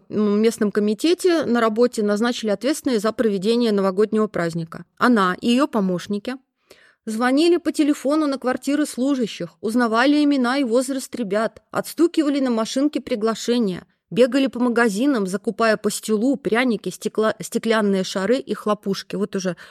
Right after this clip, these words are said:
еще, да, увеличивается у нас в сороковой год, атрибутика праздника растет.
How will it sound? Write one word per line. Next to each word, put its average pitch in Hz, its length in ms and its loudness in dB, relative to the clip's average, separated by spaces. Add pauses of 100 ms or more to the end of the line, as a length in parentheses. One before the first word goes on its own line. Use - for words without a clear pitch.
(120)
еще, 247 340 4
да, 202 220 2
увеличивается 202 640 -2
у - 20 -2
нас 185 120 -6 (160)
в - 60 -20
сороковой 208 400 0
год, 226 240 0
атрибутика 190 560 -6
праздника 220 460 0
растет. 190 440 -4